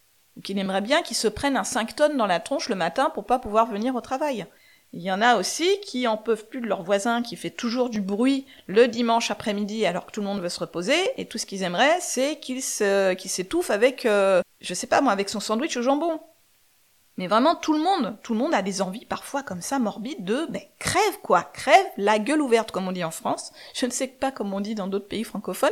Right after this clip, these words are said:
mais nous en France, on aime bien cette expression, crever la gueule ouverte. Euh, c'est très imagé. Voilà, on imagine bien la, la chose. On peut aussi avoir eu envie, lorsqu'on était étudiante, qu'un prof, euh, se fasse rouler dessus par un gros camion,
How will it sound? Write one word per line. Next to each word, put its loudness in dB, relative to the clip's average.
mais 8
nous 6
en 10
France, 0
on 2
aime 2
bien 2
cette -6
expression, -4
crever 2
la 6
gueule 0
ouverte. -2
Euh, -6
c'est -4
très 0
imagé. 2
Voilà, -12
on -8
imagine -2
bien 0
la, -6
la -6
chose. -10
On -2
peut 0
aussi 0
avoir 8
eu 4
envie, 2
lorsqu'on -2
était 0
étudiante, 0
qu'un 4
prof, 6
euh, 2
se -8
fasse 0
rouler 4
dessus 0
par 6
un -2
gros 0
camion, 2